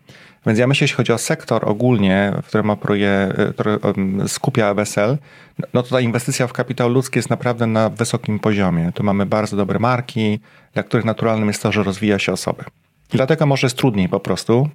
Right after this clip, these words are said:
e, w ramach sektora zrobić coś, co jest unikalne i wartościowe dla ludzi, e, w szczególności na poziomie takim, e, koncepcji, bo jeśli bym powiedział praktykę, to ja myślę, że można spokojnie zrobić fajne warsztaty praktyczne,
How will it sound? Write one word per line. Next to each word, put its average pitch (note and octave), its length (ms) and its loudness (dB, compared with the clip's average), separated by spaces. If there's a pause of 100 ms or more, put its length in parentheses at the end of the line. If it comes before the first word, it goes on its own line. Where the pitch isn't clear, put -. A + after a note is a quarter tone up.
(100)
e, G#2+ 280 2
w - 60 -6
ramach G#2+ 280 -2
sektora A2+ 420 -2
zrobić G#2+ 260 -2
coś, - 200 -2
co - 120 0
jest G#2+ 260 0
unikalne A2+ 680 2 (460)
i A#2+ 80 4
wartościowe A#2 640 0
dla A2 100 0
ludzi, G#2+ 400 2 (540)
e, A2+ 240 2 (120)
w - 20 -14
szczególności C3 400 0
na C3 60 0
poziomie A#2+ 360 0
takim, A2 580 -2 (560)
e, G#2 120 2
koncepcji, - 560 -4
bo G#2+ 340 2
jeśli B2 240 0
bym C3+ 180 0
powiedział C#3 260 -2
praktykę, F#3+ 560 0 (280)
to D#3 100 2
ja D3 80 4
myślę, D3 240 2
że C#3 100 4
można C3+ 260 2
spokojnie B2 340 0
zrobić A#2 200 0
fajne A#2+ 260 0
warsztaty A2 400 0
praktyczne, C3 760 0